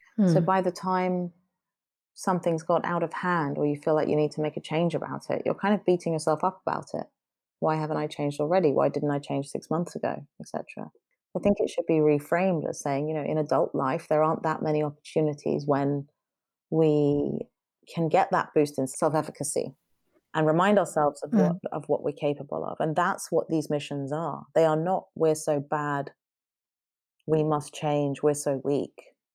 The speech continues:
Speaker 1: It's every now and then in my life, I want to check in and see how I'm,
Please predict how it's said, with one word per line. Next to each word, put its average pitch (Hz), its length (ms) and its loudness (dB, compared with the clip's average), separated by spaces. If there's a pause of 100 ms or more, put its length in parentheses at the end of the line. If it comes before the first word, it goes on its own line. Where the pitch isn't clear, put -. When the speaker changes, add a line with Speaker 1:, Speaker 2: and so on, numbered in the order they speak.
(640)
Speaker 1:
It's - 360 -4
every 165 320 4
now 160 180 4
and 151 100 2
then 151 160 4
in 175 80 2
my 160 140 2
life, 156 380 2
I - 20 2
want 156 220 -2
to - 80 -16
check - 280 -12
in 202 220 4
and 151 160 -2
see 156 200 -4
how 156 240 -2
I'm, 156 220 -4